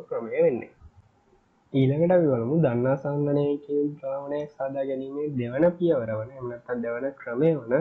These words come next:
ස්ටොක් ද්‍රාවණය කණෝකරණය කිරීමෙන් කොහොමද ද්‍රාවණයක් පිළියෙල කරගන්නේ කියලා.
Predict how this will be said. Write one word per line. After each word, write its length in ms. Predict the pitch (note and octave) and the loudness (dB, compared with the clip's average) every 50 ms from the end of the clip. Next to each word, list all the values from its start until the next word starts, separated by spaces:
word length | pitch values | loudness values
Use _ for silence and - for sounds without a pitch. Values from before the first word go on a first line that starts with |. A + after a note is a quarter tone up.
| F3+ F3 | 0 -2
ස්ටොක් 340 | - - - C3+ C3 C3+ C3+ | -6 -10 -8 -2 -2 -2 0
ද්‍රාවණය 460 | C3+ C#3+ D3 D3+ D3+ D3+ D3+ D#3 E3+ F3 E3+ | 0 0 2 2 2 0 0 0 0 0 0
කණෝකරණය 640 | - C3+ C3 C3 C3+ C3+ C#3 D3 C#3 C#3+ C#3+ D3 C#3+ | -2 -4 -4 -2 -2 -4 -6 -6 -4 -4 -4 -4 -4
කිරීමෙන් 440 | C#3 A#2 A2 G#2+ G#2+ G#2+ A2 B2 C#3 | -6 -6 -6 -6 -8 -10 -10 -10 -12
කොහොමද 380 | C3+ - B2 A#2 A2+ A#2+ C3 C#3+ | -14 -14 -18 -18 -14 -12 -10 -10
ද්‍රාවණයක් 440 | C#3 B2+ A2 A2 A2 A2+ A#2 C#3 D#3 _ | -8 -8 -10 -10 -12 -12 -14 -16 -14 _
පිළියෙල 340 | - A#2+ A#2 A2+ A2 G#2+ G2+ | -6 -4 -4 -2 -4 -6 -8
කරගන්නේ 460 | - G2+ G2+ G2 G2 G2+ - - D#3+ | -10 -10 -10 -10 -10 -10 -14 -14 -6
කියලා. 300 | F3 F3+ D3 B2+ - | -4 -4 -4 -4 -6